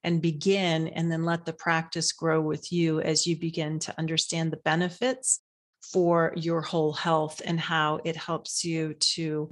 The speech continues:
depressurize your life. So, Doctor Zibin Guo, this has been really fun to think about, inspiring for us to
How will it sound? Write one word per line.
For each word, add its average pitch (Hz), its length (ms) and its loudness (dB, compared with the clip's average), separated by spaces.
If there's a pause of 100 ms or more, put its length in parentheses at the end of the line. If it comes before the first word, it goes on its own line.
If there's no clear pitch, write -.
depressurize 160 1080 0 (100)
your 165 140 0
life. 156 320 -2
So, 160 440 -2 (380)
Doctor 202 340 2
Zibin 175 420 2
Guo, 170 340 2
this 180 160 -2
has 180 160 -2
been 156 460 -2
really 190 260 4
fun 165 440 0
to 170 120 -8
think 175 240 -6
about, 160 320 2
inspiring 175 720 0
for 175 240 -6
us 165 280 -2
to 160 360 -2